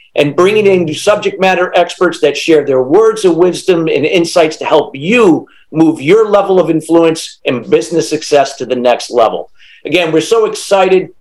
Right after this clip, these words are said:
that each and every week we're getting input from you as to types of titles and content that you're looking for,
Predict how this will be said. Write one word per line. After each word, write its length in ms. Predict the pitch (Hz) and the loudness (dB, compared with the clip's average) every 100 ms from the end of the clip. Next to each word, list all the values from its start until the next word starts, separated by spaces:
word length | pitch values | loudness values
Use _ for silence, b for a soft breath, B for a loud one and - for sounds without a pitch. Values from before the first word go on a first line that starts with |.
| _ | _
that 240 | - 151 208 | 0 0 0
each 180 | 202 185 | -4 -2
and 80 | |
every 200 | 190 180 | -2 0
week 280 | 165 170 175 143 | 0 0 0 0
we're 120 | 156 | 0
getting 300 | 165 151 143 | 0 -2 -2
input 500 | 196 185 190 190 190 | -2 -2 0 -2 0
from 220 | 160 139 | -2 0
you 300 | 160 180 180 | 2 4 4
as 120 | 143 | 0
to 160 | - 143 | -2 -2
types 320 | 147 147 - | -2 -2 -4
of 100 | 113 | -14
titles 540 | - 190 208 208 190 | -6 -2 0 0 0
and 140 | 135 117 | -4 -4
content 480 | - 190 190 180 165 | 0 0 0 -2 0
that 160 | 151 | -2
you're 120 | 123 | -2
looking 380 | 123 190 190 185 | 0 0 0 -2
for, 460 | 185 180 180 175 | 0 2 4 2